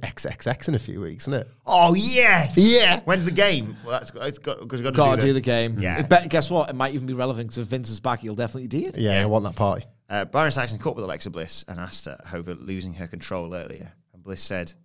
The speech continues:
Speaker 2: "I lost control? No. I gained control over Bianca's headspace. <laughs> And now she knows the only threat is,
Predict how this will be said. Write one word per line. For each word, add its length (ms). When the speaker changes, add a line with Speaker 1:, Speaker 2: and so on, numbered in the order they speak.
Speaker 2:
"I 40
lost 220
control? 600
No. 320
I 100
gained 460
control 600
over 200
Bianca's 500
headspace. 960
<laughs> 180
And 160
now 160
she 200
knows 240
the 100
only 220
threat 320
is, 180